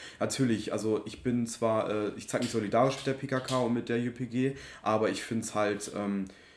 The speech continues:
ich kritisiere auf jeden Fall die Art und Weise, wie sie ihre Ziele umsetzen wollen, mit Mord und mit, auch mit Hinrichtung und so.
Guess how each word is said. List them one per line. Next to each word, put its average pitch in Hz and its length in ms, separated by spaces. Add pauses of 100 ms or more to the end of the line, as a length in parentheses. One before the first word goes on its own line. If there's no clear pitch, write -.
(260)
ich 101 160
kritisiere 123 560
auf 110 140
jeden 113 160
Fall 104 220
die 98 140
Art 110 180
und 104 100
Weise, 104 500
wie 98 200
sie 92 220
ihre 98 180
Ziele 104 260
umsetzen 120 560
wollen, 117 300
mit 113 260
Mord 113 460
und 101 280
mit, 101 200
auch 101 180
mit 101 100
Hinrichtung 123 580
und 113 100
so. 113 320